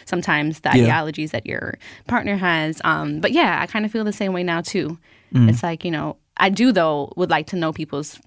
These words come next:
Speaker 1: perspective,
Speaker 2: Right.
Speaker 1: which I think you do as well, too.
Speaker 2: Well,
Speaker 1: but the whole apologizing thing, too, kind of depending
Speaker 2: I
Speaker 1: on who it comes from and how it comes from them doesn't mean much.
Speaker 2: Well, it's funny because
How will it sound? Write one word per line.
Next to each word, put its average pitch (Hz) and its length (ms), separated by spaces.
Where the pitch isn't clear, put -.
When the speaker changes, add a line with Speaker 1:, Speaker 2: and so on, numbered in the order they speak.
Speaker 1:
perspective, 196 640
Speaker 2:
Right. - 160
Speaker 1:
which 370 140
I - 20
think 226 220
you 185 80
do 160 160
as 147 100
well, 147 140
too. 160 180
Speaker 2:
Well, 151 200
Speaker 1:
but - 120
the 175 240
whole 180 280
apologizing 156 640
thing, 151 180
too, 151 200
kind - 260
of - 240
depending 135 280
Speaker 2:
I 135 120
Speaker 1:
on 135 60
who 175 80
it 170 100
comes 165 200
from 160 140
and 151 80
how 170 300
it - 80
comes 254 240
from 254 160
them 262 280
doesn't 170 280
mean 151 200
much. - 400
Speaker 2:
Well, 131 280
it's 113 120
funny 151 240
because 110 640